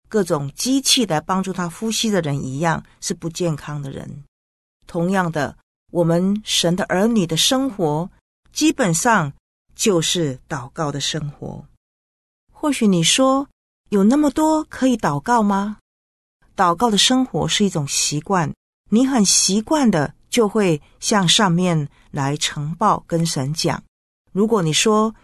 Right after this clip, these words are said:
，“没有那么多可以讲的话”，那我告诉你，你可以为神的国、为神的名、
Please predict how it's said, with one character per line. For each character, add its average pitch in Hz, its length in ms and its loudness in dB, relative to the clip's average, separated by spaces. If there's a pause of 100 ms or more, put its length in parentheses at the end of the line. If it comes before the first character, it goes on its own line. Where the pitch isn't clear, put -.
，“没 214 100 2
有 220 120 4
那 214 100 4
么 214 120 4
多 247 180 2
可 254 120 -2
以 233 100 2
讲 151 200 -2
的 139 100 -6
话”， 165 360 -2 (260)
那 175 160 0
我 143 80 0
告 170 220 -2
诉 170 220 -2
你， - 260 -8 (300)
你 190 160 4
可 233 160 0
以 240 100 4
为 254 220 2
神 165 320 2
的 180 100 -2
国、 143 480 -2 (260)
为 214 160 4
神 160 380 0
的 160 80 -6
名、 135 480 -4